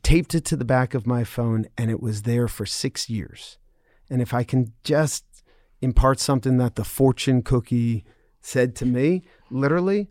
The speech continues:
hard work and perseverance, like, if you can just persevere, just get up the next day and stand up, right? Just persevere, figure out where to get that next thing that allows you to move forward.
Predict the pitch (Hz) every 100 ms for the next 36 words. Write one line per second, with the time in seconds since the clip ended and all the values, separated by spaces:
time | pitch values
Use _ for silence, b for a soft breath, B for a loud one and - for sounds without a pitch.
0 | _ - 143 170 170 180 - 156 147 151
1 | - 120 131 165 160 113 123 127 147 -
2 | 139 113 - 131 - - 127 - 113 110
3 | 98 78 - _ - - _ - - 82
4 | - 117 - - - - - 123 - -
5 | - 107 110 110 - - b b b b
6 | b b _ 104 107 131 - - - -
7 | _ _ - - 127 - 120 117 101 -
8 | - 117 127 - 117 113 113 131 120 117
9 | 113 - 120 - 113 - - 110 - 120
10 | 117 110 - - - _ - - 135 127
11 | 117 110 107 101 - B B B B 98
12 | 113 120 117 123 123 123 120 - 127 127
13 | 147